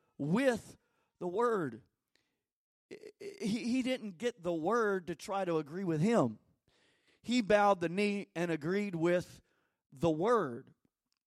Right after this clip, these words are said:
Enoch walked in the Word. Enoch agreed with the Word. Listen to this. Quote, "God moves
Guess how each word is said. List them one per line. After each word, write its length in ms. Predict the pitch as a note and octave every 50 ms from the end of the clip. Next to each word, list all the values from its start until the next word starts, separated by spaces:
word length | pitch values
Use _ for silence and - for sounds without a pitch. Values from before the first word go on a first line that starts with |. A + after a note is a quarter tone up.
| _ _ _ _ _ _ _ _ _ _ _ _ _ _ _ _ _ -
Enoch 360 | A3+ B3 B3+ B3 A#3+ - -
walked 380 | D#3+ E3+ G3 G#3+ G#3 G#3 - -
in 80 | F#3+ F3+
the 80 | E3+
Word. 380 | D#3+ E3+ F3 D#3+ C#3+ B2+ A2 G#2+ - _ _ _ _ _ _ _ _ _ _ _ _ _ _ _ _ _ -
Enoch 340 | F#3+ G#3+ G#3+ G#3 G3+ - _ _
agreed 540 | D3+ D3+ C3+ C#3 D#3 F#3 G#3 G#3 G3+ F#3
with 320 | E3 D3+ D3+ D#3 D#3 D3+ - - _ _ _ _ _ _ _ _ _ _
the 120 | - D#3 E3
Word. 320 | D#3+ D#3 D3 C#3 B2 G#2+ - _ _ _ _ _ _ _ _
Listen 320 | - G3+ A#3 A#3 - A#3+ A3
to 60 | F#3+
this. 480 | F3+ F3 E3+ D#3 C3 - - - - - _ _ _ _ _ _ _ _ _ _ _ _ _ _ _ _ _ _ _ _ _ _ _ _ _ _ _ _ _ _ _ _ _ _ _ _ _
Quote, 440 | - G#3+ A3+ G#3+ F#3+ G#3 - - - - _ _ _ _ _ _ _ _ _ _ _ _ _ _ _ _ _ _ _ C3 B2+
"God 340 | C#3+ F3+ F#3+ G#3 A3 A#3 A#3
moves 720 | A3+ G#3+ G#3+ G#3+ A3+ A3+ A3+ A3 G#3 F3+ - - - -